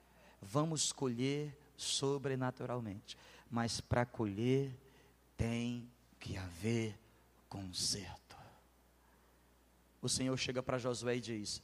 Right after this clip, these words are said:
"Diga ao povo para se santificar.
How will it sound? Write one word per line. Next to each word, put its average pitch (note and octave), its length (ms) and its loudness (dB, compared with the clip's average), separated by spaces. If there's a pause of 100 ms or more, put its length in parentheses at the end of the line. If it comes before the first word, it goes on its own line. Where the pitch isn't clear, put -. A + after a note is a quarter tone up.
"Diga D#3 560 0 (400)
ao A#2 200 4
povo C3+ 600 0 (640)
para A2+ 280 4
se - 200 -2
santificar. G#2+ 840 -4